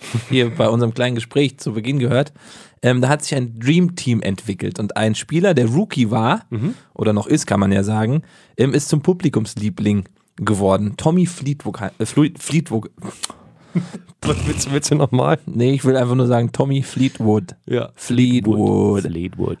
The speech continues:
Speaker 1: Oh, geiler Name, wenn du einfach Tommy Fleetwood heißt.
Speaker 2: Tommy Fleetwood.
Speaker 1: Das ist Tommy Fleetwood. Und der wurde zusammengepackt mit dem Italiener Francesco Molinari.
Speaker 2: Mhm.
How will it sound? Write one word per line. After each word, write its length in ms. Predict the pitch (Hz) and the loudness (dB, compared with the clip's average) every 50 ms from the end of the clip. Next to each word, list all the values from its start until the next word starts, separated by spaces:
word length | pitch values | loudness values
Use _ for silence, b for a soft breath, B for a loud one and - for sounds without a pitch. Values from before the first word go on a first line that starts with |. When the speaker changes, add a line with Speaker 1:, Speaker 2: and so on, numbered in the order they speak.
| - | -12
Speaker 1:
Oh, 100 | - - - | -16 -18 -14
geiler 320 | - - - 120 123 123 120 | -14 -12 -10 -10 -8 -8 -8
Name, 300 | 117 110 107 110 110 107 | -8 -6 -6 -6 -6 -6
wenn 80 | 110 110 | -6 -6
du 60 | - | -6
einfach 160 | 107 110 110 - | -6 -8 -10 -10
Tommy 300 | - - - 117 120 123 | -6 -2 0 2 2 0
Fleetwood 400 | 117 - - 113 - - - - 110 | 0 -2 -4 -4 -4 -4 -8 -12 -10
heißt. 280 | 117 120 120 - - - | -10 -10 -6 -2 -2 0
Speaker 2:
Tommy 240 | 185 190 185 160 143 | 0 2 2 0 0
Fleetwood. 760 | - - - 175 151 139 - - - - - - - - - - | 0 0 0 0 0 0 0 -2 -2 -2 -2 -4 -6 -8 -4 -2
Speaker 1:
Das 140 | 135 139 139 | 0 0 0
ist 120 | - - - | -2 -4 -4
Tommy 240 | 147 139 135 127 | -2 -2 -2 -2
Fleetwood. 500 | 120 117 - 113 110 92 101 101 104 - | -4 -6 -6 -8 -6 -6 -6 -8 -8 -6
Und 180 | - 107 110 107 | -6 -4 0 2
der 160 | 131 139 151 | 4 4 4
wurde 160 | 151 165 156 147 | 4 2 2 0
zusammengepackt 800 | - 127 117 131 135 147 160 165 151 - 147 143 143 - - | 0 0 0 2 2 2 0 -2 -2 -2 -4 -4 -4 -4 -4
mit 240 | - 127 127 - - | -2 -2 -2 -2 -2
dem 140 | - 117 107 | -2 -2 0
Italiener 420 | 113 - 120 113 120 139 139 131 123 | 0 0 0 2 2 2 0 0 -2
Francesco 560 | - - 120 117 - - 143 143 - - 139 | -2 -4 -6 -2 0 0 0 0 0 -2 0
Molinari. 720 | 127 123 123 120 117 110 113 127 143 143 123 120 151 226 - | 0 2 2 2 2 2 2 2 0 0 -2 -4 -4 -6 -6
Speaker 2:
Mhm. 340 | - 101 80 92 120 185 | -6 -6 -2 0 0 0